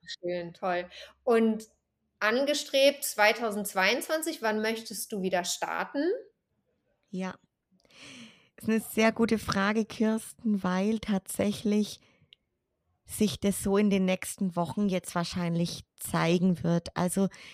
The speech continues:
Speaker 2: da haben wir so 'n groben Fahrplan gemacht in den nächsten fünf bis acht Wochen, wie wir uns jetzt weiterentwickeln. Und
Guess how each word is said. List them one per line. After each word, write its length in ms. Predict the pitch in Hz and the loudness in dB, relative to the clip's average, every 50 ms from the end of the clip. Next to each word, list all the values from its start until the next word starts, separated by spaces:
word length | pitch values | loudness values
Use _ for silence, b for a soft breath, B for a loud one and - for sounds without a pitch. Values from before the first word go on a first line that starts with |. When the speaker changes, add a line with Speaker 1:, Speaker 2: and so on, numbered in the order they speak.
| B B B | B B B
Speaker 2:
da 100 | 185 185 | -4 -2
haben 140 | 190 190 202 | 0 0 2
wir 100 | 208 196 | 2 2
so 60 | 190 | 0
'n 120 | 196 190 | -2 -2
groben 360 | - - 180 196 208 196 196 185 | -2 -2 -2 0 2 2 0 0
Fahrplan 720 | - - 180 175 180 196 - - 214 208 208 208 208 202 | 0 0 0 2 2 2 2 2 2 2 2 2 2 0
gemacht 400 | 202 202 202 202 208 - - - | 0 0 0 -2 -4 -6 -8 -6
in 100 | - 185 | -4 -2
den 120 | 185 180 | 0 0
nächsten 420 | 180 180 - - - - - 190 180 | 0 -2 -4 -6 -10 -8 -4 -4 -4
fünf 380 | - - 196 202 202 - - | -2 0 0 0 0 0 -2
bis 200 | - 196 185 - - | -6 -10 -10 -8 -8
acht 300 | 175 180 - - - - | -8 -8 -10 -10 -6 -4
Wochen, 360 | 180 185 185 - 220 214 208 - B B B B B B B B B | -2 -2 0 0 2 2 2 0 B B B B B B B B B
wie 140 | - 202 185 | 0 2 4
wir 220 | 190 196 190 180 - | 6 6 4 4 2
uns 160 | 185 180 - | 0 0 -2
jetzt 220 | 185 175 - - | -4 -6 -2 2
weiterentwickeln. 1040 | 175 175 185 190 202 185 - 180 175 - - 214 214 - - 226 220 220 220 214 208 | 2 4 4 4 2 2 0 -2 -4 -4 -2 -4 -2 0 2 2 4 4 4 2 0
Und 440 | - - 185 185 185 185 180 - | 0 0 0 0 0 0 -2 -4